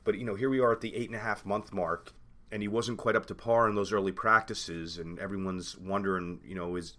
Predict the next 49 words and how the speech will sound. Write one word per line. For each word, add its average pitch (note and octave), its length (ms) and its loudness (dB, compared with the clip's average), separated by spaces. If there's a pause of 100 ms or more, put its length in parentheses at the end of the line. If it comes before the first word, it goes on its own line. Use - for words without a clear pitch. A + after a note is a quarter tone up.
(140)
what's F#2+ 240 -6
gonna F#2+ 140 -4
happen G#2+ 360 0
with E2 160 -8
him. E2+ 160 -8
But, F#2 180 -6 (140)
you A2 60 -14
know, G#2+ 100 -10
the G2+ 80 -6
reality A#2 400 -2
is G2 100 0
it F2 80 -10
just - 180 -6
takes A2 200 -4
time G2 240 0
to E2+ 40 -6
heal. G2+ 380 0 (600)
So - 180 0
I D3 60 6
respect D3 420 2
him A2+ 80 0
for A2 120 -2
taking G#2 360 0
that F#2+ 140 2
on F#2 220 6
and F2+ 300 -4
dealing A2 400 2
with G2+ 160 2
all G2 140 2
the G2 80 2
negativity F#2+ 680 2
and F2+ 100 -4
saying, F#2 340 -2
"Yeah, F2+ 180 0
I'm F2 80 0
finally F2+ 320 -2
good E2+ 180 -4
to E2+ 80 -12
go." F2+ 300 2
And G2+ 160 -2
it A#2 80 -2
was C3+ 160 4
a A#2+ 40 -4
matter G2+ 220 4
of E2+ 80 2
just - 180 -8
getting F#2+ 200 0
more F#2 200 -2
reps. F2+ 460 0